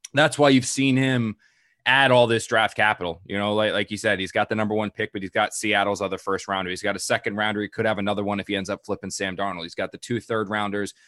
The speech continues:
potentially two fourth rounders as well if the Giants re-sign Leonard Williams. So there's options for him to, to expand the draft. Obviously, the big positions in need right now for the Jets, receiver still, although with Denzel Mims and Crowder, they're probably gonna look for a receiver in free agency. You, you mentioned Allen Robinson, Kenny Galladay is another guy. Juju, obviously, is somebody that, that I know Jet fans are tied to.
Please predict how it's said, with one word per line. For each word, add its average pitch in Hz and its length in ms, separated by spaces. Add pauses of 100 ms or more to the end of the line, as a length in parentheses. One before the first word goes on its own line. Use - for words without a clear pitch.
(140)
potentially 135 500
two 127 180
fourth 113 360
rounders 107 320
as 92 100
well 101 280
if 98 260
the 101 80
Giants 101 480
re-sign 98 400
Leonard 92 280
Williams. 98 380
So 107 260 (880)
there's 151 260
options 156 380
for 123 140
him 127 160
to, 117 160
to 117 160
expand 113 400
the 92 40
draft. 101 340
Obviously, 131 340
the 110 120
big 127 260
positions 113 440
in 104 120
need 107 160
right 107 160
now 104 180
for 104 120
the 101 80
Jets, 101 420 (320)
receiver 131 500
still, 120 480
although 107 280
with 104 100
Denzel 117 400
Mims 110 260
and 98 100
Crowder, 110 320
they're 98 120
probably 104 260
gonna 101 100
look 104 160
for 107 140
a 101 40
receiver 98 360
in 95 80
free 101 220
agency. 98 260
You, 98 220
you 101 120
mentioned 98 300
Allen 95 200
Robinson, 95 420
Kenny 98 200
Galladay 92 360
is 87 80
another 92 200
guy. 92 220
Juju, 92 400
obviously, 92 320
is 90 80
somebody 92 300
that, 90 180
that 92 100
I 92 120
know 92 80
Jet 87 260
fans 90 240
are 90 60
tied 95 320
to. 92 240